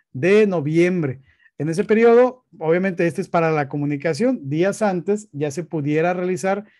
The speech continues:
esta actividad, este ejercicio de rectificación de la calificación. En ese sentido, pues tenemos la evaluación diagnóstica, que son las dos primeras semanas,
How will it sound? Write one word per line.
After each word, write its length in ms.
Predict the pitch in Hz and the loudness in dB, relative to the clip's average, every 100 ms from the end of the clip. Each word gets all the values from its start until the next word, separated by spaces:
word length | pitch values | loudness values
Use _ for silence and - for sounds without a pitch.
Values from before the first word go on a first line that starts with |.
| _ _ | _ _
esta 240 | 147 139 180 | -6 -4 -4
actividad, 480 | - 170 180 208 | -2 0 2 2
este 220 | 165 135 170 | 0 -6 -4
ejercicio 500 | 160 139 170 180 190 | -4 -4 -4 -2 -2
de 80 | |
rectificación 1080 | 147 151 160 - 165 143 170 185 208 247 262 _ _ _ _ | -2 -2 -4 -4 -8 -6 -4 -2 0 0 -2 _ _ _ _
de 240 | 131 156 | -2 0
la 140 | 151 143 | 0 -2
calificación. 800 | 143 139 135 135 107 - 95 - - _ _ _ _ _ _ _ - | -2 -2 -4 -10 -12 -14 -20 -20 -20 _ _ _ _ _ _ _ -8
En 100 | 165 | -2
ese 120 | 214 | -2
sentido, 400 | 220 214 247 269 | 0 2 2 2
pues 120 | 208 | 0
tenemos 300 | - 160 185 | -2 0 2
la 60 | 185 | 2
evaluación 300 | 170 156 175 | 2 0 -2
diagnóstica, 600 | 185 196 208 220 254 254 | -2 -2 -2 -2 -4 -4
que 240 | 156 139 | -4 -6
son 180 | 131 139 | -6 -4
las 100 | 147 | -2
dos 120 | 156 | -2
primeras 340 | 147 160 175 160 | -4 -2 0 0
semanas, 480 | 190 208 240 254 | 0 2 0 -2